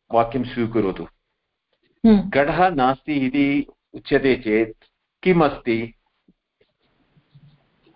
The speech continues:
Speaker 2: अभावः अस्ति।
Speaker 1: घटाभावः अस्ति न?
Speaker 2: आम्, आम्।
Speaker 1: आ,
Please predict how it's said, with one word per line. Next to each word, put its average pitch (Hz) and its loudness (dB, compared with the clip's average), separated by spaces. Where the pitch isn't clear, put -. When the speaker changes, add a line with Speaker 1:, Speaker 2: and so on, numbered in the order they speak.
Speaker 2:
अभावः 220 4
अस्ति। - -10
Speaker 1:
घटाभावः 117 0
अस्ति 87 -14
न? 101 -8
Speaker 2:
आम्, 196 0
आम्। 185 0
Speaker 1:
आ, - -10